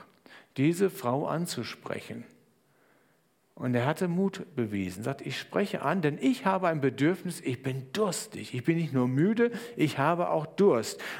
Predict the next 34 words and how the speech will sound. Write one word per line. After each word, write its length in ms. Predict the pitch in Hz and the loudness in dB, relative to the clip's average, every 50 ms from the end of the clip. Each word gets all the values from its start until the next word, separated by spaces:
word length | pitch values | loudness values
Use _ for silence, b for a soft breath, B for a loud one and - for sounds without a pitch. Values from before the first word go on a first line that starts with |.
| B | B
Und 180 | 147 156 151 143 | 2 2 2 2
diese 240 | 202 240 254 208 156 | 2 2 2 2 2
Frau 300 | - - 151 180 202 196 | 2 2 2 2 2 2
hat 60 | 196 | 0
einen 200 | 151 143 139 - | 0 0 0 0
Krug 260 | - 185 220 254 - | 2 2 2 4 4
dabei 400 | - 208 151 123 131 135 165 214 | 4 4 4 4 2 2 2 2
und 140 | - 180 151 | 0 0 0
sie 120 | 170 180 | 0 -2
kann 340 | 180 - - 127 127 151 160 | 0 0 0 0 0 2 2
mir 100 | 190 202 | 2 0
helfen. 480 | 190 156 185 180 165 156 135 - - B B B B B B - | 2 2 4 4 4 2 0 -4 -10 B B B B B B 2
Deswegen 480 | - 165 175 175 - 180 160 131 110 107 | 2 4 4 4 2 0 0 0 2 2
bittet 340 | 156 190 185 - 208 - - | 2 2 4 2 -2 -2 0
er 160 | - 147 135 | 0 0 2
sie, 440 | 127 123 123 127 135 147 151 B B B B B B B B B B B B B B B B B B B B _ - | 2 2 2 2 2 2 0 B B B B B B B B B B B B B B B B B B B B _ -4
„Kannst 280 | - 131 131 127 - - | -2 -2 -2 0 0 0
du 140 | 143 135 | 0 0
mir 260 | 139 151 131 123 120 117 | 0 -2 -2 0 0 0
was 140 | 127 - | -2 -4
zu 100 | - 151 | -6 -4
trinken 480 | - - 190 214 226 - 139 123 110 104 | 2 4 4 4 4 2 0 -2 -2 -2
geben?“ 380 | - 95 87 85 80 71 - - - - - _ _ _ _ _ _ _ _ _ _ _ _ _ _ _ _ _ _ _ _ _ _ _ _ _ _ _ _ _ _ _ _ _ _ _ _ _ _ _ _ _ _ _ _ _ _ _ _ _ _ _ _ _ _ B B B B B B B B _ | -2 -2 -2 -2 -4 -8 -12 -16 -20 -20 -20 _ _ _ _ _ _ _ _ _ _ _ _ _ _ _ _ _ _ _ _ _ _ _ _ _ _ _ _ _ _ _ _ _ _ _ _ _ _ _ _ _ _ _ _ _ _ _ _ _ _ _ _ _ _ B B B B B B B B _
Für 200 | - - 139 135 | -4 0 2 4
mich 520 | 151 196 254 269 - - - - - - | 4 4 2 2 0 -6 -10 -12 -4 0
ist 200 | - 175 175 - | 0 0 2 2
das 160 | 175 160 165 165 | 0 0 2 0
an 100 | 143 135 | 0 2
dieser 220 | 143 175 185 180 | 4 2 2 2
Stelle 420 | 185 - 151 151 147 156 156 156 | 2 0 0 2 4 4 4 4
Lieben 500 | 147 131 123 131 156 175 190 196 190 170 | 4 2 2 4 4 4 4 2 2 2
mit 200 | 139 139 139 - | 2 2 2 0
dem 140 | 151 156 151 | -2 -4 -2
Charakter. 680 | - 160 151 127 110 104 - - - - - - - | -2 -2 0 0 0 -2 -2 -6 -8 -6 -6 -6 -6